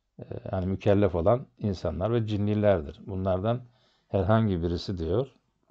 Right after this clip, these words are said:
herhangi birisi, e, havada uçuşan toz miktarınca, ağırlığınca bir iyi bir iş yaparsa diyor, ahirette onun karşılığını görecek.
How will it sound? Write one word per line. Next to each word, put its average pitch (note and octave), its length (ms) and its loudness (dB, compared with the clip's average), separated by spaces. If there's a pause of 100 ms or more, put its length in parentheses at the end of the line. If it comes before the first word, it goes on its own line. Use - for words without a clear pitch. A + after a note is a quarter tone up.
(800)
herhangi G2 520 -2
birisi, G#2+ 480 -6 (1040)
e, F#2+ 80 -6
havada G2+ 420 0
uçuşan A#2 520 2
toz A#2+ 560 0 (400)
miktarınca, F#2 760 -2
ağırlığınca F#2+ 800 2
bir G#2 340 -6 (480)
iyi A2+ 260 0
bir G#2 80 -2
iş G2 240 -6
yaparsa G2 500 -2
diyor, G#2 320 -2 (540)
ahirette F#2 500 0
onun F#2+ 180 -2
karşılığını F2+ 580 -4
görecek. E2+ 640 -4